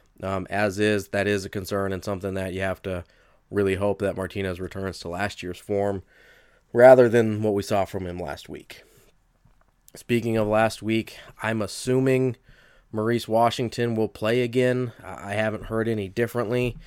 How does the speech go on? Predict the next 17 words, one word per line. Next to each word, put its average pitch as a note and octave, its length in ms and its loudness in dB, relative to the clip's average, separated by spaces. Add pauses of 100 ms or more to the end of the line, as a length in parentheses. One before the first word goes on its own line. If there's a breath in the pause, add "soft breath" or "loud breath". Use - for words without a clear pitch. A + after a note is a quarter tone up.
(280 loud breath)
at F#2+ 220 -6
this B2 180 -2
point. D3 440 -2 (440 loud breath)
And, G#2+ 600 -2 (920 soft breath)
you B2+ 120 0
know, C3 160 10
it's, - 300 4 (180 loud breath)
it's C3+ 220 0
kind D3 200 -2
of D3+ 80 4
a C#3 60 6
bizarre A2+ 480 4
situation G2+ 880 -2
with G2 480 -4 (540 loud breath)
Maurice G2+ 280 -2
Washington F#2 640 -4
because G2 680 -4